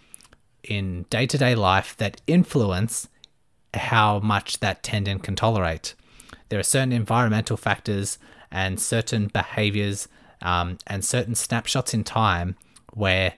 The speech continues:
that tendon might not be able to tolerate three sets of ten. Um,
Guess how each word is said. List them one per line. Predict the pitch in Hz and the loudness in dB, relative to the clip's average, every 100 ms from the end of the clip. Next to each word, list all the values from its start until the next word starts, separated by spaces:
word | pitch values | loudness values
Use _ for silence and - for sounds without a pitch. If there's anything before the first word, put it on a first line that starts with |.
| - | -4
that | 95 - | -4 -2
tendon | 127 113 101 | -2 0 0
might | 104 117 | 0 0
not | 139 - | -2 0
be | 127 | 2
able | 110 123 | 2 2
to | 113 | 0
tolerate | - 117 131 113 | 0 0 2 2
three | - - 98 | 0 -2 -2
sets | - - | -2 -4
of | 90 | -6
ten. | - 95 87 90 - - - - | -6 -4 -4 -6 -12 -20 -18 -2
Um, | 90 90 87 | 0 0 -2